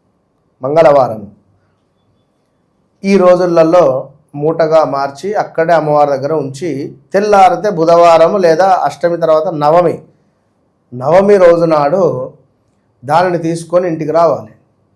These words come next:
ఇంటికి వచ్చి మీ ఇంట్లో ప్రధాన ద్వారం ఏదైతే ఉందో ఆ ప్రధాన ద్వారానికి ఒక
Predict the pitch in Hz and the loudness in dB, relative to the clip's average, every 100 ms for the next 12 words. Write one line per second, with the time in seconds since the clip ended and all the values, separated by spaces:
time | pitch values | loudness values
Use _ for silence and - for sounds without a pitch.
0 | - 143 170 160 135 135 - 226 277 - | -16 -12 -8 -6 -6 -8 -6 -4 -4 -10
1 | _ _ _ _ _ _ _ 131 160 165 | _ _ _ _ _ _ _ -8 -4 -2
2 | 165 185 190 147 143 170 202 202 156 160 | -4 -4 -4 -4 0 2 2 0 0 2
3 | 175 170 156 156 165 160 156 143 160 147 | 2 2 0 0 -2 -2 -4 -2 -2 -2
4 | 131 143 - _ _ _ 139 135 - 147 | -2 -6 -12 _ _ _ -8 -8 -6 -4
5 | 143 151 185 202 208 214 180 156 175 175 | -2 2 2 4 2 2 0 0 2 4
6 | 175 180 180 175 175 170 170 208 165 160 | 4 4 4 2 0 -4 -8 -10 -8 -10
7 | 160 156 | -12 -4